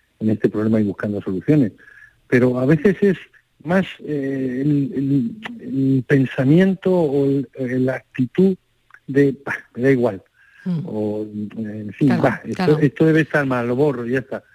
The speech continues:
Speaker 1: Bueno, quizás reportar o en algún momento, bueno, si quiero reportarlo, ¿qué tengo que hacer? Pues a veces,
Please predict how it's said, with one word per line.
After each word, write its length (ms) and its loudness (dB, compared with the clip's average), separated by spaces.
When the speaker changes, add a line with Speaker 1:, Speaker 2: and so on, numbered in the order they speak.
Speaker 1:
Bueno, 200 -8
quizás 300 -4
reportar 600 0
o 140 -4
en 100 -6
algún 220 -6
momento, 540 -4
bueno, 200 -4
si 200 -4
quiero 260 4
reportarlo, 540 0
¿qué 80 -2
tengo 260 -2
que 80 -2
hacer? 280 -4
Pues 180 -10
a 80 -12
veces, 280 -2